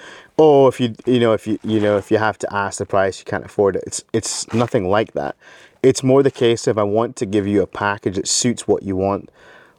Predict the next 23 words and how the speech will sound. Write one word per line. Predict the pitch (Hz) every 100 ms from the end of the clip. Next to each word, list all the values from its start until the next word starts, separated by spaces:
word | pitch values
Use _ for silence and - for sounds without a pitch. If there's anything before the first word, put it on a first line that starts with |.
| -
What | 110 135 -
suits | - 139
for | - 131
one | 101 104 110 113
person | 120 120 - 113
doesn't | 107 98 98
suit | - 110
the | 101
next | 95 87 -
person. | - - - - - _ - - -
And | 95
I | 95
think | 104
that's | 104 110 -
why | 113 107
I | - 113
always | 110 110
say | - 95
to | -
everyone, | 101 98 92 87
"Get | 135
in | 123
touch." | - 120 107 -